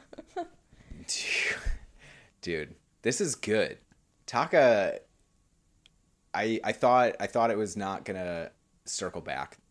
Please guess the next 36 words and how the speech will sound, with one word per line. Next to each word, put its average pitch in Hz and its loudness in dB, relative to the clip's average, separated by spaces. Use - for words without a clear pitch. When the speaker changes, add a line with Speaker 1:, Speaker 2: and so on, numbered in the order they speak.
Speaker 2:
in 87 -14
the 80 -12
way 73 -8
it 64 -12
did 55 -12
when - -16
he - -12
Speaker 1:
Oh 269 -2
Speaker 2:
started 370 -2
Speaker 1:
my 196 -4
Speaker 2:
talking 180 -6
Speaker 1:
God. 226 -2
Speaker 2:
about - -10
it. - -14
He - -6
Speaker 1:
When 277 2
Speaker 2:
just 311 -4
Speaker 1:
he 320 2
brought 285 2
up 294 0
how, 247 -2
yeah, 294 -2
how, 254 0
uh, 220 2
considering, 247 0
you 233 -2
have 233 0
to 254 -6
consider 233 -2
other 202 0
people's 208 -6
feelings 202 -4
when 208 -6
you're 190 -2
a 208 -4
chef, 202 -6